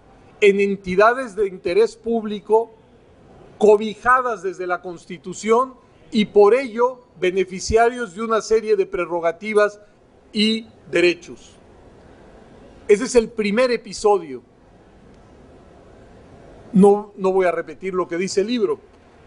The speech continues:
pero esa es la mecánica que va explicando el libro, cómo la conflictividad plantea la necesidad de reformas, y estas reformas son cada vez más profundas,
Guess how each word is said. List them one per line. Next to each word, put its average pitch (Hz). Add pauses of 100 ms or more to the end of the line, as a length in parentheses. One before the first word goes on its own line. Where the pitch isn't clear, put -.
pero 180
esa 247
es 226
la 202
mecánica 214
que 185
va 165
explicando 190
el 180
libro, 180 (120)
cómo 226
la 208
conflictividad 185 (840)
plantea 196
la 226
necesidad 190
de 208
reformas, 220 (420)
y 180
estas 254
reformas 220
son 226
cada 220
vez 214
más 226
profundas, 240